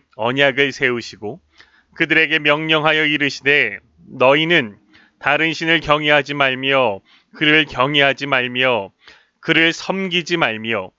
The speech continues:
그에게 제사하지 말고 오직 큰 능력과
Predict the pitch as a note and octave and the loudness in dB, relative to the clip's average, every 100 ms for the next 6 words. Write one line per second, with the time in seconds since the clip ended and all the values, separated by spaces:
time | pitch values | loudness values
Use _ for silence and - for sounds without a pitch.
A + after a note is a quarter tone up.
0 | _ _ _ C#3+ C3+ D3 C#3+ C3+ D3 D#3 | _ _ _ 0 0 0 0 -2 -2 0
1 | D3 C#3 C#3+ C3 A2 G#2 B2+ F#2+ _ _ | -2 -2 -2 -2 -2 -4 -8 -10 _ _
2 | - _ C#3+ D3 D#3+ - - - G#3 G3+ | -20 _ 0 2 0 0 -6 -2 0 0
3 | E3+ E3+ D#3+ C#3 - A#2 G2+ | 0 2 2 2 0 -2 -2